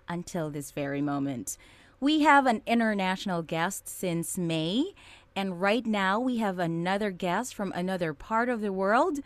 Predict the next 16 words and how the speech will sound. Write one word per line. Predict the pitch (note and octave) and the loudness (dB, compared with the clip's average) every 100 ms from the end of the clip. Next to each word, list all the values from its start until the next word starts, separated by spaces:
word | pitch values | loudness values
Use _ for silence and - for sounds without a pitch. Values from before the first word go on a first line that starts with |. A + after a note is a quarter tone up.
| - - - | -12 -20 -14
This | F3+ G3+ G3+ | -6 -4 -4
is | F#3 | -4
really | F#3+ G#3 A3+ A3+ | -2 0 2 2
a | G3 | 0
great | E3+ F#3 F#3 | 0 -2 -2
opportunity | G3 F3+ E3+ - F#3+ F#3+ G#3+ G3 | -6 -8 -8 -4 -2 -2 -4 -6
for | - F3 - | -4 -6 -2
all | F3 F3 | 0 2
of | F#3+ A#3 | 2 2
us | F#4 - - - - - | 0 -2 -12 -20 -20 -6
to | D4+ | 4
know | D4 C#4+ | 6 6
how's | D4 E4+ A4 - | 4 0 -6 -6
the | D#4 | -6
situation | - B3+ B3 G3+ D#3+ - D3 | -4 -4 -2 -2 -4 -4 -6
there. | F#2 F2 F3 | -6 -8 -12